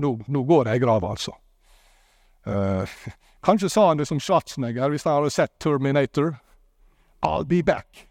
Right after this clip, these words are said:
<laughs> Ikke sant? «Jeg kommer igjen.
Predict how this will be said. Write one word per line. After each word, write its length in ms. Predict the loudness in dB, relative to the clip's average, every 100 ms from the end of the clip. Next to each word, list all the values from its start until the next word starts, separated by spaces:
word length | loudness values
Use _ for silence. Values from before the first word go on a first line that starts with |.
| -12
<laughs> 920 | -12 -12 _ _ -20 _ _ 2 2 2 _ _ _ -10 -10 _ _ _ _ -20 -20 _ _ 0
Ikke 160 | 6
sant? 340 | 6 4 -2 -20 _ _ -2
«Jeg 160 | 0 2
kommer 220 | 2 2
igjen. 200 | 4 2